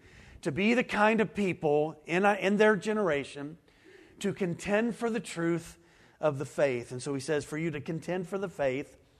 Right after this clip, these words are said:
that was once for all delivered to the saints." And I want to remind us about this. And I know this is kind of a broken record for me, but we need this reminding. We are not waiting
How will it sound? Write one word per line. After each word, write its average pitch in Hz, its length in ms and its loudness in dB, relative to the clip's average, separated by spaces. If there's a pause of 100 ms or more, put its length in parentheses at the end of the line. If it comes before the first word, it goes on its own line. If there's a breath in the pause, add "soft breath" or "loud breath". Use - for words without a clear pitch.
(340 soft breath)
that 165 200 2
was 160 160 0
once 165 360 4
for 233 200 4
all 190 200 8
delivered 156 440 -2
to 165 120 -8
the 139 100 -8
saints." 143 380 -6
And 165 80 0
I 185 40 6
want 214 140 0
to - 80 -2 (240 loud breath)
remind 175 460 6
us 156 160 -2
about 135 320 4
this. - 420 -12 (800 soft breath)
And 147 100 0
I 151 60 6
know 196 180 10
this 196 180 4
is 185 80 -4
kind 214 160 4
of 190 100 4
a 180 60 4
broken 185 400 6
record 185 460 4
for 190 320 4
me, 190 460 4 (420 loud breath)
but 170 320 4
we 170 140 -2
need 185 320 -2
this 190 220 -2
reminding. 160 720 0
We 185 200 0
are 220 120 4
not 208 380 4
waiting 185 600 2